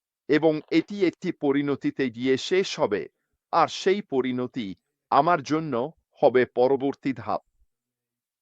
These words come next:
তাই আমি অপেক্ষায় আছি আরও ও নিউজের জন্য, যখনই সেগুলো আসুক।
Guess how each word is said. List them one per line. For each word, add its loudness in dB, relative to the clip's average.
তাই 4
আমি 0
অপেক্ষায় 0
আছি -4
আরও 2
ও 4
নিউজের 0
জন্য, -2
যখনই 0
সেগুলো 0
আসুক। -2